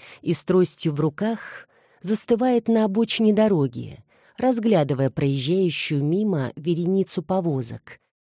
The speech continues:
и забрызганных грязью женщин, трясущихся в кузовах по рытвинам. Потом прохожий разражается в их адрес бранными словами. И тут же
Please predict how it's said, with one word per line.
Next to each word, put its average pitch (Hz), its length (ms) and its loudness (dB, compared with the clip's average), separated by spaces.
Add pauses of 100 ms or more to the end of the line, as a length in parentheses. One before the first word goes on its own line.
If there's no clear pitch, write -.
(120)
и 170 220 4
забрызганных 147 920 0
грязью 160 480 2
женщин, 143 640 -2 (500)
трясущихся 156 920 0
в - 100 -10
кузовах 151 600 0
по 180 280 2
рытвинам. 127 720 -4 (240)
Потом 156 600 -2 (320)
прохожий 170 680 0
разражается 160 1000 0
в 156 100 0
их - 240 -4
адрес 165 540 -2
бранными 185 500 4
словами. 156 720 -2 (680)
И 196 100 2
тут 240 320 -4
же 120 260 -8